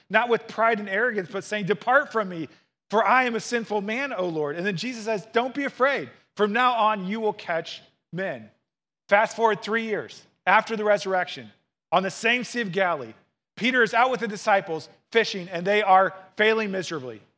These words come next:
And then Jesus strolls up on shore. They don't recognize him. He says, "Cast the net on the other side."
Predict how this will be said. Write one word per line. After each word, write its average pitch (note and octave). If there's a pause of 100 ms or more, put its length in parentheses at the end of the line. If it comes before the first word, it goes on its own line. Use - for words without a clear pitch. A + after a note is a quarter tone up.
(240)
And F#3+
then G#3
Jesus B3+
strolls A3
up G#3
on F#3
shore. C#3 (320)
They G3
don't A#3
recognize A3+
him. G#3
He F#3
says, F3+ (300)
"Cast B3+
the B3
net A3+
on G#3+
the G#3
other G3
side." D3